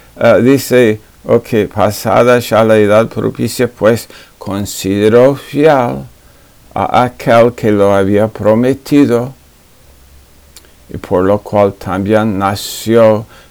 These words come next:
de uno, y este casi muerto con respecto a esto, una descendencia como las estrellas del cielo en número,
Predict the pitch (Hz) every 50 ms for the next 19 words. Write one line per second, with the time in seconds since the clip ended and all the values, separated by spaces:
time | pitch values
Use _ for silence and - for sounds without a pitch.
0 | _ - - 117 113 110 90 - 98 127 127 117 107 101 98 110 110 - _ _
1 | _ _ _ _ _ - - 110 104 - - 113 110 - - - - 117 120 117
2 | - - 110 107 113 - - 135 143 139 131 123 120 120 123 113 - 127 120 120
3 | - 104 85 92 90 92 107 104 - - - 85 90 - - - 113 98 95 98
4 | 104 117 127 123 - - - 98 107 110 - - - - - 90 104 107 110 117
5 | 123 120 - - - - _ _ - - 107 113 107 - - 135 143 147 143 139
6 | 143 147 147 143 - - - - 120 110 117 123 135 - _ - _ _ _ _
7 | _ _ _ - - 117 117 117 113 107 107 107 113 107 - - 113 131 113 -
8 | - - 101 139 147 143 143 - 147 147 143 123 - 151 156 151 135 - - -
9 | 151 156 151 147 147 147 131 92 120 135 139 143 143 147 143 143 139 139 139 139
10 | 131